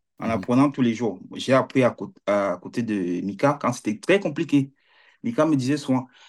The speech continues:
Speaker 1: Edel, rappelle-toi de ces moments-là. Parce que quand tu vas jouer, ça va t'arriver. »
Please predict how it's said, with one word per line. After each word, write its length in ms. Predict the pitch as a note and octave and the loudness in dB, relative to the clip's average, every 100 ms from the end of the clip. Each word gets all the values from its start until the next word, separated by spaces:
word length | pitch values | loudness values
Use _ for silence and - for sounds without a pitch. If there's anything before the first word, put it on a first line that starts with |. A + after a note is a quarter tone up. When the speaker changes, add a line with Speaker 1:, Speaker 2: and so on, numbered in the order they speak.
| _ - | _ -12
Speaker 1:
Edel, 420 | G#2 C#3+ E3 F#3 _ _ - | -2 0 -2 -8 _ _ -10
rappelle-toi 520 | C3 C3 D#3+ D3+ C#3 | -6 -4 -4 0 -2
de 60 | |
ces 180 | A#2+ C3+ | 0 0
moments-là. 480 | A#2+ A2 A2 G2 - _ | 2 2 -2 -4 -12 _
Parce 140 | - - | -14 -8
que 60 | |
quand 360 | A2+ - B2+ C3 | -6 2 4 4
tu 140 | - | 0
vas 140 | G#2+ G2+ | 2 4
jouer, 360 | A#2+ E3+ - - _ | 4 4 2 -8 _
ça 120 | - | -2
va 100 | A2 | 0
t'arriver. » 440 | - B2 G#2+ F#2+ | 4 2 2 -4